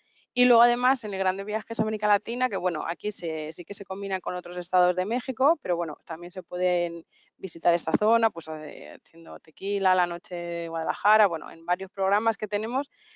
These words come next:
Ahora estamos preparando el nuevo para el dos mil veintitrés, que esperemos que salga ahora ya próximamente en un mes, mes y medio. También podréis encontrar ahí programación de Jalisco.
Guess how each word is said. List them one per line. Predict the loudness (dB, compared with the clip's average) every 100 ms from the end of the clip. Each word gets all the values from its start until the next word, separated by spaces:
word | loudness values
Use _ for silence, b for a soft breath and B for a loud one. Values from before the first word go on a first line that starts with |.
| b
Ahora | 4 4
estamos | 6 2
preparando | 2 2 4 4 4 2 2 0
el | -2 -2 -4 0
nuevo | 2 4
para | 4 2
el |
dos | 0
mil | -4 -4
veintitrés, | -6 -6 2 4 4
que | 0 -6
esperemos | -6 -12 -18 -20
que | -12
salga | -4 2 4
ahora | 4 2
ya | -2
próximamente | -4 -10 -12 -8 -6 -8 -2 2 2 2 0 -2
en | -6
un | -12 -16
mes, | -16 -14 -10 -8
mes | -8 -10
y | -6
medio. | -4 2 4 4 _ b b b _ _ _ _ _ _
También | 0 0 0
podréis | 2 0 2
encontrar | -2 -2 0 4 4
ahí | 4 2 -2
programación | 0 0 -2 -6 -10
de | -12
Jalisco. | -10 -6 -2 -2 -2